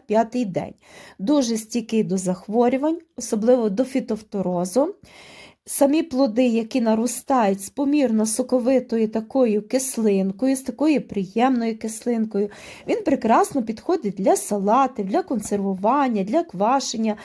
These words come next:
для борщових заправок. Хоча дехто говорить, що йому Толстой не подобається. Мені і моїм клієнтам подобається. І тому я його теж висіваю і досить такій великій кількості.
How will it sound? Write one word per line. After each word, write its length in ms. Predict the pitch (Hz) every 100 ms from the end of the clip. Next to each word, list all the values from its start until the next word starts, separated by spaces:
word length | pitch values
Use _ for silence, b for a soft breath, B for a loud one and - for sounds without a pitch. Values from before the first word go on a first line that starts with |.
| B B B
для 140 | 349
борщових 720 | 359 269 - - 190 214 339
заправок. 640 | - 262 254 247 233 208 220
Хоча 260 | 262 262 294
дехто 400 | 302 285 - 226
говорить, 440 | 214 233 339 269
що 160 | - 226
йому 160 | 269
Толстой 480 | - 180 - - 339
не 120 | 277
подобається. 800 | 226 180 202 214 196 190 185 190 - B B B
Мені 340 | 226 208 247 403
і 40 |
моїм 340 | 359 294 240 220
клієнтам 600 | 214 202 185 175 214 214
подобається. 800 | 285 233 208 170 175 175 - 185 B B B
І 80 | -
тому 360 | - 202 208 403
я 140 | 359
його 220 | 208 196
теж 380 | 247 226 294 -
висіваю 680 | 202 208 190 185 214 381 302 -
і 60 | 185
досить 440 | 202 339 - 202
такій 280 | 208 247 381
великій 440 | 233 202 254 277
кількості. 840 | 262 214 208 175 175 - - 160